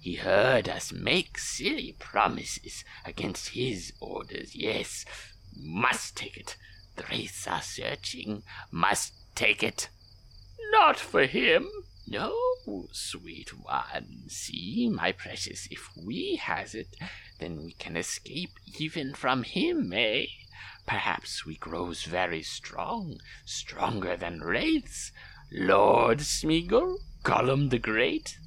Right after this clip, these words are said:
the Gollum. Eat fish every day, three times a day, fresh from the sea. Most precious Gollum. We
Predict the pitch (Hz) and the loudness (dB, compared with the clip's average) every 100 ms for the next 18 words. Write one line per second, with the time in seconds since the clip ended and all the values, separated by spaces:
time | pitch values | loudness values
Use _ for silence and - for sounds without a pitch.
0 | - 104 123 165 156 107 87 - - 95 | -8 -2 2 4 6 6 6 0 0 2
1 | 113 - - 113 - - - - - - | 2 0 -4 -6 -12 -14 -16 -16 -16 -18
2 | - - - - - - - - - - | -12 -8 -8 -8 -12 -8 -4 -2 -2 -4
3 | - 143 - - - - - - - - | -2 -2 -2 -8 -10 -10 -8 -6 -6 -8
4 | - 330 302 - - 170 190 165 - - | -4 0 0 -2 2 4 6 4 0 -6
5 | - - 120 - - - - 87 - - | -10 -8 -6 -6 -8 -6 0 2 2 0
6 | - 85 87 82 - - 127 - 95 80 | -2 -2 -2 -2 -2 -2 -4 -6 -6 -8
7 | - - 180 - - - - - - - | -8 -6 -6 -6 -4 -2 -2 -6 -12 -12
8 | - 98 95 - - 71 - - 95 98 | -6 -4 -4 -4 -6 -8 -10 -4 4 4
9 | 110 90 80 - - - - - - - | 4 0 -2 -8 -12 -14 -14 -14 -14 -12
10 | - | -10